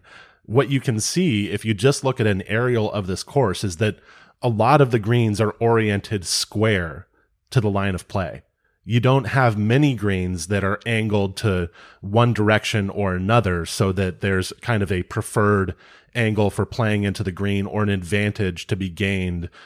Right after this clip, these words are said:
uh, for hunting one side of the fairway over another.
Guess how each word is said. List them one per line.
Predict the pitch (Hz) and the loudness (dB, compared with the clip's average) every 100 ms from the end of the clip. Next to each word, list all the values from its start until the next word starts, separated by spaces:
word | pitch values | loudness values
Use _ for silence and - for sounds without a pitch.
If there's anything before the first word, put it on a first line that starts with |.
| - _ | -20 _
uh, | - 95 90 | -4 -4 -2
for | 107 92 | -4 -2
hunting | - 143 123 113 92 95 98 | 2 2 2 0 0 -4 -4
one | 101 110 | -2 0
side | 107 110 95 | 0 0 0
of | 87 | -2
the | 90 | -4
fairway | - 95 92 90 92 | -2 -2 0 -2 -2
over | 101 90 90 | -4 -4 -6
another. | 85 90 113 87 73 | -4 0 0 0 -10